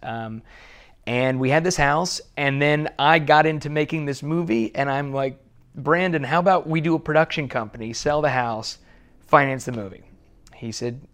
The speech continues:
"Sure, let's do it." We financed the movie. Um, two years later, I'm broke. I learned about something called capital gains tax. Should know about that before you sell a house, kids. Uh, so I got hit with just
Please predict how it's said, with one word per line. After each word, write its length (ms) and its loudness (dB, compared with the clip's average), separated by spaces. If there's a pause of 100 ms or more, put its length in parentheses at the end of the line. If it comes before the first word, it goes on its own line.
(100)
"Sure, 360 2
let's 200 0
do 200 2
it." 280 0 (720)
We 120 0
financed 420 4
the 60 0
movie. 440 2 (160)
Um, 520 0 (320)
two 140 0
years 240 4
later, 460 4 (200)
I'm 160 -4
broke. 320 4
I 40 2
learned 220 0
about 180 2
something 300 -2
called 220 -2
capital 340 0
gains 380 -2
tax. 560 -2 (500)
Should 220 -12
know 180 2
about 220 4
that 180 2
before 220 -2
you 60 0
sell 260 0
a 20 -2
house, 260 0
kids. 380 -4 (340)
Uh, 440 8
so 180 4
I 100 8
got 200 0
hit 260 -2
with 320 -4 (380)
just 240 -10